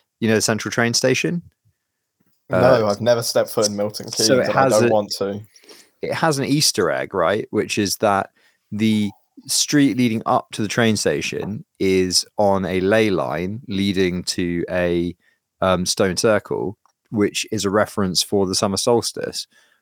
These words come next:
Speaker 1: So the, the sun rises on the morning of the summer solstice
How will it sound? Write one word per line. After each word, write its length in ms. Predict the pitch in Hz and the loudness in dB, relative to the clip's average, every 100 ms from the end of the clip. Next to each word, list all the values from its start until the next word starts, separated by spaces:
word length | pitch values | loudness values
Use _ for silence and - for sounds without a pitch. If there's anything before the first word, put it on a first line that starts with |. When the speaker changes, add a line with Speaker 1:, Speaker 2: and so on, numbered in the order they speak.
| - | -6
Speaker 1:
So 400 | - 113 104 101 _ _ _ _ | 0 2 2 0 _ _ _ _
the, 280 | 110 107 92 - - - _ - | -2 0 -2 -14 -20 -20 _ -14
the 280 | 104 110 101 | 0 2 2
sun 600 | - - 139 123 117 110 | 2 2 4 4 2 -2
rises 840 | 104 104 113 113 90 85 71 90 - | 0 2 4 4 2 0 0 -2 -4
on 220 | 104 98 95 | -2 -2 -2
the 80 | |
morning 480 | 95 101 101 98 92 | -2 0 2 2 0
of 100 | 82 | -4
the 60 | 87 | -4
summer 240 | - 87 | -4 -2
solstice 760 | - 95 92 - - 107 - | 0 0 -2 -6 -4 -6 -6